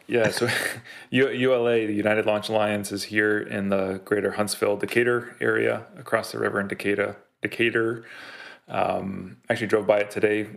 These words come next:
on a road trip with my kids, uh, pointed it out. But yeah, so they, they had the last Delta four Heavy, uh, on the assembly line right next to the Vulcan, right? Um,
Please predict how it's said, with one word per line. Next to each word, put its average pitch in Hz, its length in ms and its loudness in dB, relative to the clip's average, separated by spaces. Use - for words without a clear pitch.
on 104 100 -4
a 101 60 0
road 101 160 2
trip - 160 -12
with - 100 -4
my 95 100 -4
kids, 101 560 -2
uh, 95 240 -4
pointed 101 360 -2
it 101 80 4
out. 101 200 0
But 117 80 2
yeah, 117 200 4
so 117 120 0
they, 110 200 2
they 110 160 2
had 110 180 2
the 107 80 2
last 107 520 0
Delta 110 240 0
four 104 220 0
Heavy, 107 600 0
uh, 57 440 -2
on 101 200 -2
the 98 80 -2
assembly 104 400 -2
line 104 580 0
right 107 180 0
next 104 340 -6
to 101 420 -2
the 113 80 2
Vulcan, 113 460 2
right? 110 320 2
Um, 95 460 -2